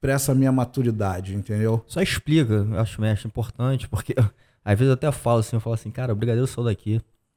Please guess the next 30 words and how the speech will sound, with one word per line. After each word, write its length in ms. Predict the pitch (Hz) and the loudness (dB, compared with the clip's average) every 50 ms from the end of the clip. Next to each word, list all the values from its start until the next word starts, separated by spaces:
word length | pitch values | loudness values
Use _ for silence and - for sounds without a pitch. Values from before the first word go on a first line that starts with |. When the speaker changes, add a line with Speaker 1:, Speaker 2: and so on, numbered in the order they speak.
| _ _ - _ _ _ _ _ _ _ _ _ | _ _ -20 _ _ _ _ _ _ _ _ _
Speaker 2:
com 160 | - 123 110 | -8 -2 0
acho 180 | 107 101 - - | 2 2 0 0
que 80 | - 107 | -4 -4
dois 280 | 90 92 101 113 104 101 | 0 2 2 4 4 2
ou 60 | 95 | 0
três 200 | - 101 92 87 | 0 0 -2 -2
filhos 260 | - - 110 104 98 | 0 2 2 4 4
na 160 | 101 95 92 | 4 2 2
é-, 140 | 95 98 92 | 2 0 0
na 80 | 98 101 | 0 0
época, 180 | 98 - - 101 | -2 -2 -2 -2
eu 20 | |
não 80 | 95 85 | -2 0
lembro." 320 | 87 98 104 107 101 98 101 | 2 2 2 2 2 0 -4
Eu 80 | 110 | -2
Speaker 1:
Dois 200 | 113 123 139 139 | -2 0 0 2
Speaker 2:
sei 100 | 117 117 | 2 2
que 80 | 110 131 | 2 2
a 40 | 123 | 2
sua 180 | 143 147 120 | 4 4 4
Speaker 1:
filhos 40 | 107 | 4
e 40 | - | 6
a 20 | |
Speaker 2:
esposa 160 | - 127 117 120 | 4 4 6 6
Speaker 1:
Rafa 160 | 120 - 127 | 4 2 0
grávida. 580 | 107 110 113 113 110 107 98 101 98 101 101 104 | -2 0 0 0 0 0 -2 -4 -4 -6 -6 -2
Speaker 2:
A 40 | 110 | 0
Rafa 260 | 113 113 120 - 131 | 0 0 2 0 -2
tava 260 | - - 131 139 131 | -4 -2 -2 -2 0
grávida. 460 | 113 107 104 110 113 113 113 113 113 | 0 2 2 2 2 0 -2 -4 -10